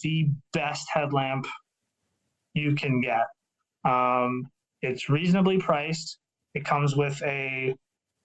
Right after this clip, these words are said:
the, the package right now, it's, I think it's Trail Cross is the version. I can't remember off the top of my head, but it comes with a, a lithium battery plus a, um, pack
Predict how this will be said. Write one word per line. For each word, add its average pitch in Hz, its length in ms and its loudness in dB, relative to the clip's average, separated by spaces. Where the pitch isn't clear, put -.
the, 135 300 -2
the 143 60 -2
package 151 480 0
right 143 200 0
now, 139 240 2
it's, 131 220 -4
I 143 120 -18
think 180 120 2
it's - 160 -10
Trail 131 300 0
Cross 127 340 -2
is 135 140 -4
the 127 80 -4
version. 127 580 2
I - 60 -12
can't 135 120 0
remember 127 180 4
off 131 140 -4
the - 80 -12
top - 140 -4
of 131 40 0
my 131 100 2
head, 127 160 0
but 131 100 0
it 131 140 -4
comes 160 280 2
with 156 220 0
a, 139 320 -4
a 143 180 2
lithium 160 400 0
battery 147 540 0
plus 160 520 0
a, 139 600 -6
um, 131 240 2
pack 143 360 -2